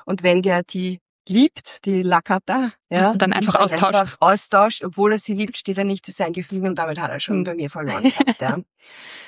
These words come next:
Speaker 2: Du musst ihm schreiben, also. <laughs> Lass es ihn wissen.
Speaker 1: Genau.
Speaker 2: Ja, aber eben grad zum Beispiel, ähm,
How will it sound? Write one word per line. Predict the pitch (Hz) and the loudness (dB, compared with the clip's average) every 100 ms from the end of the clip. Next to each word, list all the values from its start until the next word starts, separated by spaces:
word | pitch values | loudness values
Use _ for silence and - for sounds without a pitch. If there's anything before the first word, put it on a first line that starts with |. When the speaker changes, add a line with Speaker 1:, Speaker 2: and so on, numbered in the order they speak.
| - | -14
Speaker 2:
Du | - | -4
musst | 180 180 | -2 0
ihm | |
schreiben, | 160 185 165 165 165 - | 0 2 2 0 -6 -8
also. | 190 175 165 165 | -8 -6 -8 -8
<laughs> | 180 - 269 359 370 359 403 359 415 381 349 339 285 | -8 0 2 4 4 2 2 2 2 0 -2 -2 -2
Lass | 233 220 | -4 -2
es | 269 269 | -4 0
ihn | 240 | 2
wissen. | 226 220 208 185 175 - 427 403 359 254 | 2 0 -2 -4 -10 0 4 4 2 -2
Speaker 1:
Genau. | 202 185 - - - - | -2 -2 -2 -6 -10 -6
Speaker 2:
Ja, | 190 180 | -2 2
aber | 196 214 | 0 2
eben | 214 | 2
grad | 202 190 - | 2 0 2
zum | |
Beispiel, | 208 190 202 190 | 0 2 0 0
ähm, | - 185 185 | 2 2 0